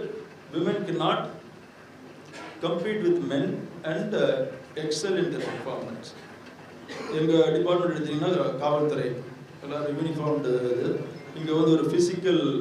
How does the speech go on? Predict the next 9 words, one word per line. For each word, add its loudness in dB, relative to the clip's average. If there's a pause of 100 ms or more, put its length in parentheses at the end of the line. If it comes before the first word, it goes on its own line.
(720)
ஃபிட்னஸும் -2
சரி, 0 (560)
ஒரு 0
ஃபிசிக்கல் 2
ஸ்ட்ரென்த்தும் 4 (500)
one 6
of 4
the 2
main 2